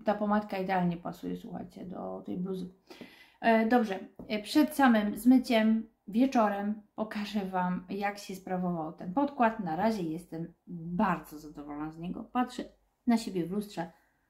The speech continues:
po prostu piękny jest ten podkład, co mnie w ogóle zaskakuje kompletnie.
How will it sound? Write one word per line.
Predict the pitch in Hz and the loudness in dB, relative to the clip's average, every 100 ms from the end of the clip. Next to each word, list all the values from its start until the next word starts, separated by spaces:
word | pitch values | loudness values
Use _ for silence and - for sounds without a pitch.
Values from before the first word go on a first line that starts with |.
| _ _ | _ _
po | 185 | -10
prostu | 180 196 185 190 175 160 - _ _ | -8 -8 -8 -6 -6 -6 -14 _ _
piękny | - - 214 220 180 175 | -12 4 6 6 4 -4
jest | 165 - | -6 -8
ten | 165 160 | -10 -10
podkład, | 170 - - 151 - _ _ _ _ | -14 -18 -16 -16 -16 _ _ _ _
co | - | -2
mnie | 220 214 | 2 2
w | |
ogóle | 214 220 | 2 2
zaskakuje | 214 208 - 196 240 190 | 0 -4 -6 -2 2 2
kompletnie. | 180 185 180 170 - | 2 0 -2 -2 -8